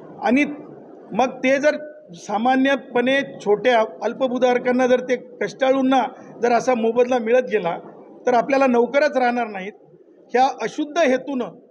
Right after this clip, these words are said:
शरद पवारांसारखे जे कॉर्पोरेट शेतकरी होते त्यांनी ते कायदे, कायद्यांना अडथळे आणले, परंतु त्यानंतरही म्हणजे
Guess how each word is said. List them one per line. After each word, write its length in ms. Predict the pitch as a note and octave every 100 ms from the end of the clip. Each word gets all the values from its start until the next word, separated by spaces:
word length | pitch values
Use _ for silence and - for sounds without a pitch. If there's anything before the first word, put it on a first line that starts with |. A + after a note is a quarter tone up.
| _ _ _ _
शरद 280 | A3 B3+
पवारांसारखे 720 | C4+ C4+ C4+ C#4 C4 B3+ B3 B3+
जे 120 | C4
कॉर्पोरेट 520 | B3 A3 - C#4 C#4+
शेतकरी 400 | - B3 - C4+
होते 360 | G#3+ G#3 G3+ A#3+ - - - - -
त्यांनी 360 | A3+ B3+ D#4 D4+
ते 240 | - C#4
कायदे, 500 | - A#3 A#3+ C#4 C#4+ - - - - - - G3+ F3
कायद्यांना 380 | A3 A#3 C#4 C#4
अडथळे 340 | A#3+ - D4
आणले, 300 | C#4+ G#3+ F#3+ - - - - - A3+
परंतु 640 | B3 B3 C#4+ D4+ D#4 -
त्यानंतरही 920 | B3 C4 A#3+ A3 C#4 D4+ C#4+ A#3 - - - - - - - - - -
म्हणजे 300 | G#3 C4